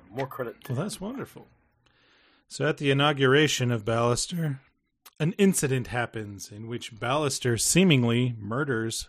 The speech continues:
Speaker 2: the queen. Ambrosius takes up his sword against Ballister, disarming him literally, and Ballister scurries off into the shadows to make his escape.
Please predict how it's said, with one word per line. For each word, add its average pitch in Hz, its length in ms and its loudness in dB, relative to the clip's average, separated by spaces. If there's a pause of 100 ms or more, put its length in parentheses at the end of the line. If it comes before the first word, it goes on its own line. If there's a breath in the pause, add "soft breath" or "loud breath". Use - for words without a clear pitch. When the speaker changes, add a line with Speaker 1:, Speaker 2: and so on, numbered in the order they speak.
(120)
Speaker 2:
the 131 80 -6
queen. 131 480 -6 (1040 soft breath)
Ambrosius 113 420 -4
takes - 300 0
up 123 160 0
his 110 120 -4
sword 127 600 2
against 143 420 0
Ballister, 110 760 0 (400)
disarming 139 600 2
him 127 200 4
literally, 104 560 0 (600 soft breath)
and 113 120 -6
Ballister 117 720 -2 (320)
scurries 127 520 0
off 117 340 -2
into 110 160 -6
the 101 120 -8
shadows 98 640 -6 (300)
to 117 100 -8
make 110 220 -6
his 104 160 -8
escape. - 500 -10